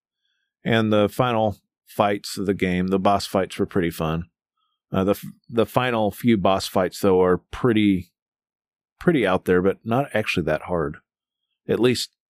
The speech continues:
not to me, 'cause I got really used to how the combat worked. Um, the combat's a little bit rote, but it's serviceable, and really it's the,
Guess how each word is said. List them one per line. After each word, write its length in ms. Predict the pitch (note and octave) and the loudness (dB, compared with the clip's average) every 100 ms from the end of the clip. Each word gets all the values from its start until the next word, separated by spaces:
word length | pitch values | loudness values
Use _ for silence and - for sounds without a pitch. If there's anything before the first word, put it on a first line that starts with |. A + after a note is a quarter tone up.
| _ | _
not 280 | A2+ A2 - | -2 -2 -2
to 80 | G#2 | 0
me, 180 | G2+ | 2
'cause 200 | F#2 G2 | 0 0
I 60 | G2 | 0
got 200 | G2 F2 | 0 0
really 240 | G#2 F#2+ | 2 2
used 200 | F#2+ F2+ | 0 -2
to 80 | F#2 | -2
how 80 | F#2 | 0
the 80 | F2 | 0
combat 460 | - F2+ E2 E2 - | 0 0 0 -2 -4
worked. 320 | - - - _ _ _ _ _ _ _ G2+ | -8 -10 -16 _ _ _ _ _ _ _ 0
Um, 400 | G2+ F#2+ F#2+ - - | 2 2 -2 -6 -8
the 80 | |
combat's 460 | - F3+ E3+ D#3+ - | -2 0 0 0 2
a 40 | |
little 240 | C3 A#2+ A2+ | 4 4 4
bit 180 | A#2 G#2+ | 2 2
rote, 340 | G#2 G#2+ - _ - | 4 2 0 _ -2
but 280 | G#2 F#2+ - - | 0 0 -2 -12
it's 180 | - | -8
serviceable, 720 | - B2 A#2 A#2 - A#2 A#2 | 0 0 0 -4 0 2 2
and 100 | G2+ | 2
really 420 | G#2+ A2+ G#2 G2+ F#2+ | 4 4 6 4 2
it's 240 | - - | 0 -8
the, 520 | G2 F#2+ F#2 F2+ F2 | 0 2 4 2 0